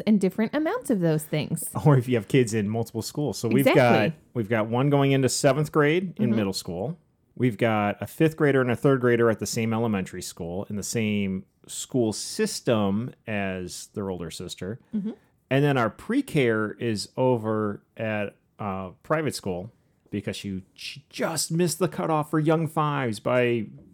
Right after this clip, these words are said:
Speaker 2: less than a month.
Speaker 1: Yeah.
Speaker 2: So it would have been nice to have her in the same school system with the same holidays and everything, but she's over,
Speaker 1: It's okay.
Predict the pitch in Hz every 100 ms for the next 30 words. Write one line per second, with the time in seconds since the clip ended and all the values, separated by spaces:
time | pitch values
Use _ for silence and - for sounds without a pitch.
0 | - - 131 - 131 131 139 107 - -
1 | - 220 180 180 170 _ _ _ _ -
2 | - 127 120 123 143 135 123 131 - 120
3 | 113 107 98 123 104 92 - 95 95 -
4 | - 151 - 135 131 101 101 101 95 139
5 | 143 131 120 107 110 107 113 101 95 -
6 | 120 117 113 113 110 - 190 185